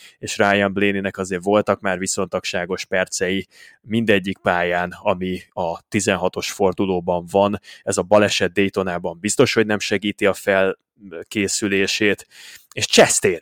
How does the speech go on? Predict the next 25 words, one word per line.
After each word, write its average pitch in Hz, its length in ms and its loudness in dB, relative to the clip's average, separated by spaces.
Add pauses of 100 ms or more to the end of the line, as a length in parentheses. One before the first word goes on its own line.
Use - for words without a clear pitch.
(160)
aki - 240 0
miatt 127 300 4
én 131 80 6
megint 113 340 2
csak - 200 0
aggódom, 92 520 2
mert 95 280 0 (160)
teljesen 107 600 4
be 104 120 6
van 101 200 4
ragadva 101 500 4
az 98 140 2
ember, 120 480 4 (520)
altatott 151 540 10
mindenkit 117 500 2
most 107 220 0
azzal, 107 360 6
hogy 101 200 2
ő 101 100 4
már 95 200 2
hetek 120 400 4
óta 104 220 4
fejben 98 480 2
Darlingtonra 98 720 2
készül, 117 640 4